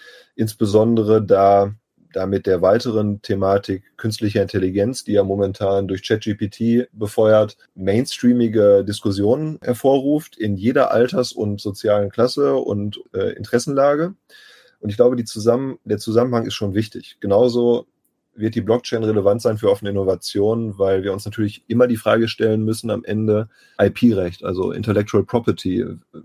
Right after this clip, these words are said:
wem gehört eigentlich was an einer Idee? Und smarte Verträge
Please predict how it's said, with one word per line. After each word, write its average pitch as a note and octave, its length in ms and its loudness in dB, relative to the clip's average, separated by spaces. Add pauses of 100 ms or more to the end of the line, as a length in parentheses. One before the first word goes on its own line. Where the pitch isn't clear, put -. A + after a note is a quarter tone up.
(140)
wem G#2 260 2
gehört G#2+ 400 2
eigentlich G2+ 320 -2
was A2+ 160 0
an G2 120 0
einer F2 220 -2
Idee? - 500 -10
Und F#2 320 -14 (560)
smarte A2 420 2
Verträge D3 960 0